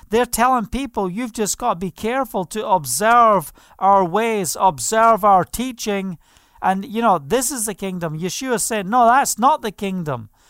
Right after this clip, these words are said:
You've got to get to the place where the kingdom is within you." What does it mean? You must be born again. Hallelujah. You must be born of the Spirit.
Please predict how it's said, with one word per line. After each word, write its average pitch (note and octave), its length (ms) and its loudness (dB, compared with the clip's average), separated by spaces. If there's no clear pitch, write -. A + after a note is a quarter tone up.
You've A#3+ 200 -6
got B3+ 160 4
to A3 80 -2
get B3+ 220 -6
to G#3+ 100 -8
the F#3+ 100 -6
place A#3+ 380 -6
where G#3 80 -6
the F3+ 80 -8
kingdom A#3 420 -8
is F#3+ 160 -6
within A#3+ 340 -6
you." A#3 80 -6
What G#3 140 0
does A#3+ 160 -4
it A#3 100 -6
mean? A#3+ 280 -6
You C4+ 140 -6
must C#4+ 300 2
be A#3 140 -4
born A#3+ 380 4
again. A3+ 500 0
Hallelujah. A#3+ 840 2
You B3+ 140 -6
must C#4 300 2
be A#3+ 120 -6
born C4 440 4
of A#3 160 2
the G#3+ 120 -2
Spirit. B3+ 560 0